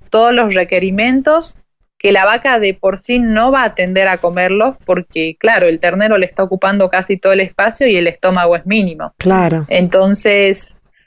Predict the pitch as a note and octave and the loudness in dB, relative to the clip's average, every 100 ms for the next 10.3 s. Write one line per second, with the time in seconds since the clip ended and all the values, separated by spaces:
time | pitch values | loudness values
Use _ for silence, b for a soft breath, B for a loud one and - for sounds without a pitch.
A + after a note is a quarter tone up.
0 | _ - G3+ A3 G#3 C4 C4+ A3 G3+ G#3+ | _ -2 0 2 0 -2 -2 -2 -2 -2
1 | G#3 A3 A3 - - _ - E3+ F#3 G#3 | 0 0 0 -4 -14 _ -4 0 0 2
2 | A3+ G#3 A3 A#3 A3+ G#3 F#3+ G3 A3 B3 | 2 2 2 0 -2 -2 0 0 0 2
3 | C4 C#4+ - - - G3+ F3+ - G3 A3 | 2 0 -4 -14 -4 0 0 2 2 4
4 | A#3 G3+ F#3+ F#3+ G3 A3 A3+ - - - | 2 2 2 2 2 0 0 -4 -6 -2
5 | F#3+ - A3 A3 A3 A#3 A#3 A#3 - - | -2 0 0 2 2 2 0 0 -4 -12
6 | - _ _ G3 F3 F3+ G3 A3 A3 G#3 | -20 _ _ 0 0 0 0 0 0 -2
7 | F#3 G#3 G#3 G3+ F3+ F3 - G3+ G3 F#3+ | -2 0 0 0 0 -2 -2 -2 0 2
8 | G3 G#3+ A3 F#3+ F3+ E3+ F#3+ G#3+ F#3+ F#3 | 2 2 0 0 -2 -2 -2 0 0 -2
9 | F#3 A3 A3+ A#3+ G#3+ F#3+ F#3 F#3 G3+ A3+ | -2 0 2 2 0 0 0 0 0 0
10 | G#3+ A3 | 0 0